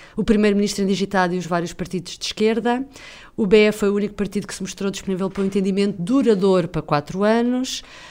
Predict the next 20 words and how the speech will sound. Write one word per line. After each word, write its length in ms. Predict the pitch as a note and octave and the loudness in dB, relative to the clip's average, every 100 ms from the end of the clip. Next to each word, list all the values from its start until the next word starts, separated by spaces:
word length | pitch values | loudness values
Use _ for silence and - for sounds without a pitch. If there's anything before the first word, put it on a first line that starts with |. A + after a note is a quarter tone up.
| - | -10
mas 220 | - A#3 A3 | 0 2 2
afinal 580 | - A#3 A#3+ B3 B3 B3 A#3+ | -2 0 2 2 2 0 -2
ontem 240 | A#3+ B3 | -2 -4
ficámos 360 | A#3+ A3+ A3+ A3 | -6 -4 -4 -4
a 40 | |
saber 440 | A3+ A#3 A#3 A#3+ A#3+ | -4 0 2 2 0
que, 340 | - A#3 G#3 - - | -4 -4 -4 -8 -6
eh, 360 | G3 G3 G3 - | -2 -2 -2 -6
o 80 | |
P 140 | - G3 | -2 0
S 340 | F#3 F#3 - - | 0 -2 -8 -12
mandata 800 | G#3 F3 E3+ E3 D#3+ - D#3+ D#3+ - - | -6 -4 0 -2 -2 -6 -10 -10 -16 -6
Costa 420 | D#3+ D#3+ - D#3+ - | -6 -6 -8 -12 -6
para 380 | D#3+ D3+ D#3 D#3+ | -4 -4 -6 -8
formar 400 | - D#3+ D3+ D3 | -8 -6 -4 -4
um 100 | D3+ | -6
governo 360 | C#3+ D3+ D3+ | -6 -6 -4
minoritário 600 | D3 D3+ D3 - D3 D3 | -4 -6 -8 -6 -6 -4
a 60 | C#3+ | -8
Guterres. 640 | - C3+ C3 - - | -8 -8 -8 -10 -16